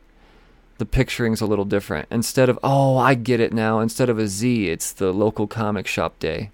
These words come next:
Local comic shop day, not local comic store day. Um, gotcha.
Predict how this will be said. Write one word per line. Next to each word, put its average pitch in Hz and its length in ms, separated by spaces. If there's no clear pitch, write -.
Local 107 220
comic 104 320
shop - 300
day, - 180
not - 220
local - 240
comic - 320
store - 260
day. - 180
Um, 107 580
gotcha. 120 840